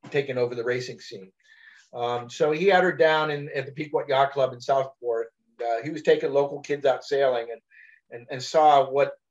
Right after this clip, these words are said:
what good it did with the, with the kids. And, uh, so he donated, uh, Brilliant to Mystic Seaport Museum with a healthy endowment to keep the boat sailing. And that was in nineteen fifty-three. And the boat has been sailing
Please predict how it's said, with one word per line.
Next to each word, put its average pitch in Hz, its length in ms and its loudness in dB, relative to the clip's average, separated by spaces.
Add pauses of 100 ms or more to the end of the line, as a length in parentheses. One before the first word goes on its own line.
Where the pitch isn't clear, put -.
what 151 220 0
good 151 180 4
it 139 160 0
did 127 200 0
with 117 200 -4
the, 113 180 -4
with 127 140 -6
the 120 100 -14
kids. 131 480 -2 (480)
And, 123 420 -4
uh, 131 160 6
so 151 240 0
he 156 160 -8
donated, 156 580 2 (360)
uh, 127 320 2 (380)
Brilliant 143 420 2 (320)
to 143 100 -10
Mystic 147 360 -8
Seaport 170 420 -4
Museum 120 560 -8 (340)
with 139 180 2
a 131 40 4
healthy 170 380 2
endowment 147 460 -2
to - 60 -20
keep - 200 -16
the - 80 -8
boat 147 240 0
sailing. 117 340 -4 (380)
And 131 80 -10
that 147 120 -4
was 139 140 -2
in 135 80 -8
nineteen 131 500 -4
fifty-three. - 540 -12 (840)
And 123 400 -4
the 127 80 -2
boat 156 320 2
has 156 180 0
been 143 140 -16
sailing 143 600 -4